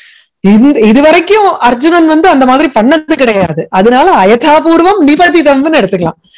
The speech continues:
அல்லது அயதாபூர்வம் ஆதுரம். இவ்வளவு கவலையோட இந்த அர்ஜுனனை இதுக்கு முன்னாடி பார்த்தது இல்லையே,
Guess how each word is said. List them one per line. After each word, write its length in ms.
அல்லது 400
அயதாபூர்வம் 1000
ஆதுரம். 560
இவ்வளவு 720
கவலையோட 680
இந்த 260
அர்ஜுனனை 520
இதுக்கு 440
முன்னாடி 460
பார்த்தது 480
இல்லையே, 560